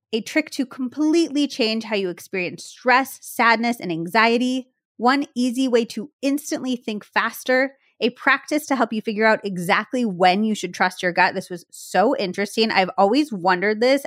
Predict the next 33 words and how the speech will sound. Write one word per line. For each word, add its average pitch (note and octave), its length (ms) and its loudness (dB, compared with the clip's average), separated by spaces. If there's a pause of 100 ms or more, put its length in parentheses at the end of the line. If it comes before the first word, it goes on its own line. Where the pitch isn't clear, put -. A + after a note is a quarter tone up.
as F3+ 220 -4
somebody F#3+ 300 -6
who F#3+ 160 -10
struggles F#3+ 480 -4
with F#3 160 -4
anxiety, F3 600 0
when F3+ 320 0
something G3+ 300 -8
is E3 240 -6
anxiety C#4+ 600 2
and F#3+ 120 -4
when F#3 180 -6
something F#3 260 -8
is D#3+ 100 -10
intuition. F#3 640 -6 (300)
And G#3 80 -2
this A3+ 100 0
was B3 180 -2
a G#3+ 200 0 (280)
technical, B3+ 600 4
legitimate, A#3 720 4 (240)
very A#3 400 4
pragmatic G#3 580 2
practice G3 460 0
that G3 100 0
you G3+ 100 -6
can G3 160 -8
use F#3+ 300 -6
to G3+ 140 -10
differentiate F#3+ 760 -2
between F3+ 340 -8
those G#3 160 -2
things B3 280 0